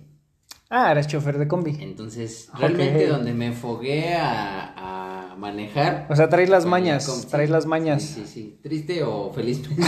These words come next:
Speaker 2: <laughs> traigo mañas de combimbero. Pero sí aprendí a manejar una combi y, y obviamente, pues, la presión de traer gente y de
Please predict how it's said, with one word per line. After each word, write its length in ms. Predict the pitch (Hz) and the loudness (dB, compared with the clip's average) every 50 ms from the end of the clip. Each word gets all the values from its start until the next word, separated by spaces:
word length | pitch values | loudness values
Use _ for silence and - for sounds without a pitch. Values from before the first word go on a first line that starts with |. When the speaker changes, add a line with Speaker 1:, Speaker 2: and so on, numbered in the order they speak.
| 151 147 190 208 - - - - - | 4 4 4 2 2 0 -4 -6 -8
Speaker 2:
<laughs> 320 | - - - 381 392 - - | -6 0 4 4 4 4 2
traigo 300 | 127 127 - 139 147 139 | 0 0 2 2 2 2
mañas 340 | 143 135 135 143 143 131 | 0 0 0 0 0 0
de 140 | 120 113 104 - | 0 -2 -4 -4
combimbero. 540 | - 104 98 104 104 104 104 113 135 139 - - - - - - - - - - - - - - - - - - 104 - | -8 -10 -8 -8 -6 -6 -4 -4 -4 -4 -6 -8 -10 -14 -18 -20 -20 -20 -20 -20 -20 -20 -20 -20 -20 -18 -18 -18 -10 -6
Pero 200 | 110 110 107 107 | -4 -2 -2 -2
sí 240 | 101 - 127 127 | -2 -2 -2 -2
aprendí 300 | 127 127 127 117 110 120 | 0 0 -2 -4 -2 -2
a 40 | 123 | -4
manejar 320 | 123 127 120 - - 120 113 | -4 -4 -6 -6 -6 -6 -6
una 140 | 117 113 | -4 -6
combi 240 | 113 117 120 127 135 | -6 -6 -6 -4 -2
y, 300 | 117 104 101 95 - 95 | -2 -2 -4 -4 -6 -8
y 60 | 98 | -8
obviamente, 480 | 104 104 113 135 127 120 117 117 143 143 | -8 -6 -6 -4 -4 -2 -2 -2 -4 -4
pues, 180 | - 120 107 104 | -6 -6 -8 -6
la 160 | 95 92 - | -8 -8 -8
presión 360 | - 95 - - - 113 110 | -8 -10 -8 -6 -6 -6 -4
de 80 | 113 110 | -4 -6
traer 360 | - 101 101 101 101 101 - - - | -6 -6 -6 -6 -6 -8 -10 -12 -10
gente 320 | 101 95 95 98 - 113 | -10 -10 -8 -4 -4 -4
y 80 | 110 101 | -4 -4
de 720 | 92 87 85 82 80 78 78 78 78 78 78 78 78 76 | -6 -8 -8 -10 -10 -10 -10 -10 -12 -12 -12 -12 -12 -14